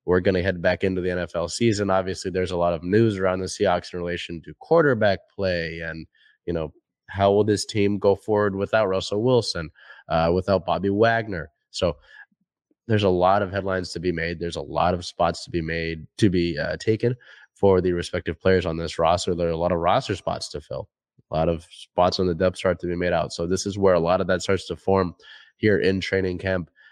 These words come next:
Guys who are undrafted free agents could take spots from draft picks. This is where that all starts and starts to begin, and potential news about D K Metcalf, uh, and a new contract. So, uh, that'll be something to keep an eye on,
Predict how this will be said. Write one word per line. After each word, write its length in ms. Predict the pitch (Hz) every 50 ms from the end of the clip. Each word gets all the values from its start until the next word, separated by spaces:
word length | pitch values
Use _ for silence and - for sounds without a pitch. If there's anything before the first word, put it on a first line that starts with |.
| _ _ -
Guys 300 | 98 95 95 95 90 -
who 140 | - 98 92
are 80 | 87
undrafted 480 | 85 95 98 92 95 90 90 - 85 -
free 160 | - 90 90
agents 260 | 92 92 92 90 -
could 240 | - - 98 95 87
take 220 | - 95 92 92 -
spots 360 | - - 95 92 95 92 -
from 400 | - - 95 95 95 98 92 87
draft 300 | - 98 98 98 95 -
picks. 320 | - - - _ - - - _ _ _ _ _ _ _ _ _ _ _ _ _ _ _ _ _ _ _ _ _ _ - - - _ - - _ -
This 140 | - 90 -
is 140 | 101 95 95
where 200 | 90 95 92 90
that 180 | 82 90 87 90
all 160 | 87 87 87
starts 480 | - - - 92 87 85 82 - - _ - - - - - - -
and 160 | - 92 90 -
starts 260 | - 87 85 - -
to 60 | 87
begin, 420 | 82 90 80 87 87 87 87 82
and 400 | 67 87 90 90 90 90 87 80 - _ _ -
potential 440 | - 98 87 101 95 90 - - 90
news 320 | 92 95 95 92 90 87
about 220 | 87 78 87 85 87
D 100 | 95 87
K 180 | - - 87
Metcalf, 500 | 87 87 71 - - 82 87 82 82 _ - - - - - - - -
uh, 240 | 85 82 80 80 -
and 80 | 82 87
a 60 | 90
new 160 | 90 90 90
contract. 640 | - - 90 85 85 82 - 82 - - - - -
So, 260 | - - 80 76 - _ - - - - - - -
uh, 240 | 80 76 73 71 - - - _ _ _
that'll 240 | - 87 92 98 95
be 100 | 92 98
something 300 | 95 - 95 98 95 92
to 80 | 92 87
keep 240 | - - 101 - 87
an 100 | 85 87
eye 220 | 87 90 92 95
on, 200 | 92 95 104